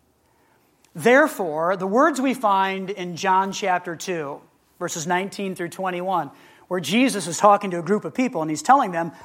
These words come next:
"I will be killed at some point, but I will come back to life. I will raise myself." Therefore, the words of Jesus are not true. And if Jesus is not a truth teller, then we're all in a lot of trouble, aren't we?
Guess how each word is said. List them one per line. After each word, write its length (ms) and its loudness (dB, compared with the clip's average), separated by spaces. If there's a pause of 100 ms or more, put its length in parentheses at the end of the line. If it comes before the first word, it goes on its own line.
(120)
"I 240 6
will 220 4
be 160 -6
killed 320 2
at 100 -2
some 240 -2
point, 380 0 (200)
but 120 2
I 180 6
will 240 2
come 260 -2
back 260 0
to 40 -4
life. 180 4
I 120 2
will 160 -2
raise 400 -4
myself." 500 -2 (360)
Therefore, 500 4
the 80 -4
words 400 2
of 80 -8
Jesus 600 -2
are 140 2
not 300 0
true. 480 -4 (320)
And 180 0
if 80 -6
Jesus 560 0
is 140 -4
not 320 4
a 20 -4
truth 320 -4
teller, 400 0 (220)
then 200 -2
we're 220 4
all 360 0
in 180 -6
a 140 -4
lot 580 2
of 80 -8
trouble, 480 0
aren't 180 0
we? 300 0